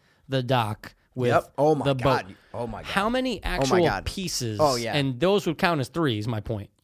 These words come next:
Speaker 1: Jason, the dock, the boat. You know what I'm trying to say? Like, how many
Speaker 2: Yeah.
Speaker 1: physical pieces do you have?
Speaker 2: Dude.
Speaker 1: Take a guess.
Speaker 2: What?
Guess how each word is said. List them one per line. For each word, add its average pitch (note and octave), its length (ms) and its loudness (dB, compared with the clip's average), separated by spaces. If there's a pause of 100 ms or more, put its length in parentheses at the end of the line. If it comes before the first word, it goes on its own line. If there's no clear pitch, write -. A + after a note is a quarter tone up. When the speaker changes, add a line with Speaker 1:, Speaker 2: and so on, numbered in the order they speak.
(200)
Speaker 1:
Jason, C#3 680 -4
the B2 100 -4
dock, B2 580 0
the A#2+ 160 -8
boat. B2+ 220 -4
You D3+ 60 2
know D3+ 60 2
what C#3+ 40 2
I'm C3 40 -2
trying D3+ 120 0
to - 80 -2
say? C#3 220 0
Like, A#2+ 220 -6
how F3 140 -2
many A#3+ 200 0
Speaker 2:
Yeah. - 60 -8 (300)
Speaker 1:
physical E3+ 520 2
pieces C3+ 480 -6
do A#2+ 120 -6
you B2 140 -2
have? G#2+ 400 -6 (1400)
Speaker 2:
Dude. D3+ 200 -2
Speaker 1:
Take F#3+ 120 2
a G#3+ 60 2
guess. C4 300 2
Speaker 2:
What? A#3 320 4